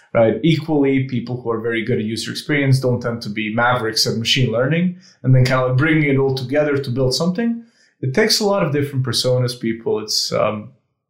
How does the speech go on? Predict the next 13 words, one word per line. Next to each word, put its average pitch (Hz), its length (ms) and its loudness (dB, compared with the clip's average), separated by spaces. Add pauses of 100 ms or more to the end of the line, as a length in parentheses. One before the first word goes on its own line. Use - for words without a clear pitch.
(300)
even 117 220 2
that 110 180 6
is - 120 4
hard. - 260 -12 (300)
So, 131 600 4
uh, 98 60 -8
yeah, 107 340 0
I 127 40 -4
guess 131 160 2
that's 131 200 2
what 123 100 -2
I - 20 0
mean. 131 320 -2